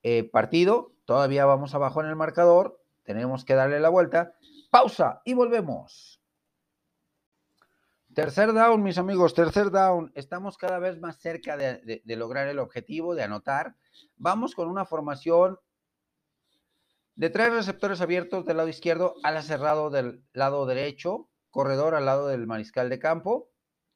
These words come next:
formación pistol nuevamente, con el análisis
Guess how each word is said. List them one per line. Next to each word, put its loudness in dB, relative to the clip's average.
formación -2
pistol -6
nuevamente, -4
con 8
el 0
análisis -6